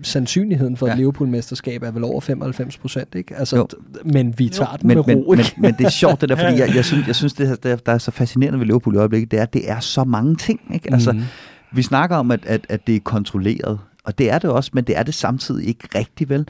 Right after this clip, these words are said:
Speaker 2: Øh, og, og vi snakker om det her med at ride på en bølge. Altså, vi har ikke tabt i jeg ved ikke hvor længe, og vi har ikke tabt i halvtreds kampe hjemme på Anfield. Så på en eller anden måde, så er der ikke nogen tvivl om, at det her hold rider på en bølge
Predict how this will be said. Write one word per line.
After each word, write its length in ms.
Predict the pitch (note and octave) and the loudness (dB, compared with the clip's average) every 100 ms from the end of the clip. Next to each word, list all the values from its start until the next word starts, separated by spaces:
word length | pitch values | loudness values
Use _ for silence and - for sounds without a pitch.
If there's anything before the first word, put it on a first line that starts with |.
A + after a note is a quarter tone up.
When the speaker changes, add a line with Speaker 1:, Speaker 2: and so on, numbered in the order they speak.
| - - - | -10 -20 -2
Speaker 2:
Øh, 520 | A#2+ A#2 A2+ G#2+ G#2+ G#2 - | 2 6 6 6 6 2 0
og, 180 | A2+ | 0
og 120 | A2+ A2+ | 0 -2
vi 60 | |
snakker 340 | A#2 A2 D3 D#3 | 0 0 0 0
om 100 | C3+ | 0
det 60 | |
her 60 | A#2 | 2
med 200 | A2+ G#2 - - | 2 0 -6 -8
at 200 | - F#2+ | -4 2
ride 180 | A2 C3+ | 4 4
på 120 | C3+ | 2
en 80 | A2 | 0
bølge. 460 | - F#2+ G#2+ C3+ - | 2 2 2 0 -2
Altså, 140 | G#2+ | 0
vi 80 | A2+ | 0
har 20 | |
ikke 120 | A#2+ - | 0 -6
tabt 580 | - - - - - _ _ _ _ _ _ _ _ _ B2 | -6 -6 -6 -12 -14 _ _ _ _ _ _ _ _ _ 0
i 120 | A#2 | 4
jeg 200 | A2 G2 | 4 4
ved 180 | C3 G2+ | 4 4
ikke 180 | A2+ - | 2 2
hvor 100 | G2 | 0
længe, 420 | E2 D2+ E2 F#2 - _ _ _ _ _ | 0 -4 -6 -8 -14 _ _ _ _ _
og 220 | G2+ G2+ | 0 2
vi 100 | G2+ | 2
har 160 | G2 G2 | 2 0
ikke 280 | G#2 G#2+ - | 2 0 -2
tabt 320 | - G2 - | -2 -2 0
i 40 | G#2 | -2
halvtreds 380 | G2 - F#2+ - | -2 -2 -4 -2
kampe 340 | F#2 F2 G2+ | -4 -2 -2
hjemme 300 | F2 D#2 F2+ | -2 -2 -4
på 340 | G#2 F#2 D#2+ - | 0 -2 -2 -8
Anfield. 460 | D2+ C#2 - E2 E2 - _ - - - - _ _ _ _ _ _ - | -10 -10 -8 -10 -12 -18 _ -20 -20 -20 -20 _ _ _ _ _ _ -4
Så 140 | C#3 | 0
på 100 | B2 | 4
en 40 | E3+ | 4
eller 100 | F#3+ | 4
anden 100 | C#3+ | 6
måde, 180 | A#2+ C3 | 6 4
så 160 | - | 2
er 40 | D3 | 0
der 100 | D3 | 0
ikke 160 | D3+ | 0
nogen 140 | E3+ D3+ | 0 0
tvivl 260 | - D#3 | 0 0
om, 60 | A#2 | 0
at 100 | A2 | -2
det 80 | B2 | -2
her 60 | |
hold 300 | A#2 B2 - - _ - D3 | 0 -2 -2 -12 _ -2 2
rider 160 | C#3+ | 4
på 100 | A#2+ | 4
en 80 | A2 | 2
bølge 340 | A#2+ C#3 E3 | 4 4 4